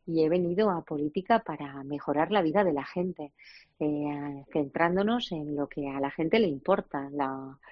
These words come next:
la sanidad, el empleo, la vivienda, eh, vivir mejor el ocio, la cultura, vivir mejor, eh, en una palabra.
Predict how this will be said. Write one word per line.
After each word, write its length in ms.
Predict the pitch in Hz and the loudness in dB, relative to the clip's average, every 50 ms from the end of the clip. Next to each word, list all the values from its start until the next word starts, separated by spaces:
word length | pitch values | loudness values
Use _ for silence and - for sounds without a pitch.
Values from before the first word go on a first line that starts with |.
| - - _ _ _ - | -20 -20 _ _ _ -4
la 200 | 135 135 135 131 | -2 -2 -2 -4
sanidad, 840 | - - 143 120 123 123 135 147 196 220 226 220 220 226 226 220 - | -6 -8 -8 -8 -8 -2 4 6 6 6 6 6 4 4 2 0 -2
el 200 | - 160 135 127 | -6 -8 -8 -8
empleo, 720 | 127 123 127 123 - 180 202 220 220 214 208 202 196 196 | -8 -10 -10 -4 2 6 6 8 8 6 6 4 2 2
la 180 | 190 180 160 143 | 2 0 0 -2
vivienda, 800 | 135 131 127 135 160 202 226 226 214 202 190 185 190 190 190 - - - - - - - _ | -2 -4 -4 0 2 2 2 2 0 0 0 0 -2 -2 -4 -6 -10 -16 -18 -18 -20 -8 _
eh, 220 | 151 147 143 139 131 | 0 0 2 2 2
vivir 360 | 135 147 143 139 156 165 208 | 2 2 2 4 2 2 2
mejor 340 | 226 208 - - 185 185 156 | 2 0 2 2 2 4 4
el 140 | 135 139 | 4 4
ocio, 320 | 165 202 208 - - 180 180 | 2 2 2 0 0 0 0
la 120 | 165 147 | 0 -2
cultura, 600 | - - 127 131 - - 202 214 190 175 185 202 - - - - - _ _ | -4 -6 -8 -6 -2 0 2 2 2 2 0 -2 -6 -12 -20 -20 -20 _ _
vivir 380 | - 175 160 165 208 247 262 247 | -2 -2 0 2 4 4 4 4
mejor, 600 | 190 160 143 139 143 - - - 156 151 147 147 _ _ _ _ | 2 0 0 -2 -6 -6 -2 0 2 2 2 0 _ _ _ _
eh, 760 | - 170 160 156 151 147 143 143 143 143 139 139 139 139 143 - | -12 -8 -6 -6 -4 -4 -6 -6 -6 -6 -6 -6 -8 -8 -10 -6
en 220 | - 151 151 143 151 | -4 -2 -2 0 0
una 220 | 170 175 165 147 | 0 0 0 0
palabra. 560 | - - 131 131 143 127 135 139 127 - - | -2 -4 -4 -4 -2 -4 -4 -4 -8 -10 -10